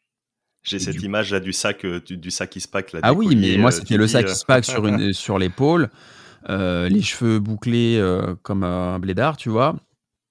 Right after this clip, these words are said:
Speaker 2: Et, euh, il y avait, c'était, c'était from scratch, quoi. Il y avait vraiment, euh, euh, il s-, et, et je, et je me suis dit, « Il faut que je fasse quelque chose. »
Speaker 1: Et de là, tu t'es dit, « Tiens, euh,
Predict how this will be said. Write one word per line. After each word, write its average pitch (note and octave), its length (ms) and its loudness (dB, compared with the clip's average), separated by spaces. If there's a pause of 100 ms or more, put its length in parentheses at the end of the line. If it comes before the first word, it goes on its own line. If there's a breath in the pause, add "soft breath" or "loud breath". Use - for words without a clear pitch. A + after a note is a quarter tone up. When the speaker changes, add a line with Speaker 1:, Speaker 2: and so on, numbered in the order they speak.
(560)
Speaker 2:
Et, G2 240 4
euh, E2+ 320 2
il F2+ 40 2
y F#2 60 2
avait, F#2 220 -2
c'était, F#2+ 320 -6
c'était G2 260 -4
from D3+ 220 -2
scratch, - 320 -4
quoi. E2 180 -6
Il D#2+ 80 -6
y E2+ 60 -8
avait E2+ 160 -10
vraiment, G#2+ 580 4
euh, F2+ 160 0 (600 loud breath)
euh, D#2+ 840 -8
il - 320 -12
s-, - 500 -12
et, G#2 280 2
et G#2+ 40 4
je, G#2 180 -2
et G2+ 60 -4
je G2 140 -2
me G2 40 4
suis G#2 160 -2
dit, « C3 140 0
Il F3+ 60 0
faut - 120 -4
que A2 60 -2
je - 20 -2
fasse A#2 120 -2
quelque F3 100 -4
chose. » A#2+ 280 -4 (480)
Speaker 1:
Et F#2+ 120 -8
de F#2 100 -4
là, A2+ 120 -2
tu G#2 160 -6
t'es G2 120 -6
dit, « A#2+ 220 -6
Tiens, A#2 240 -4
euh, F2+ 240 -6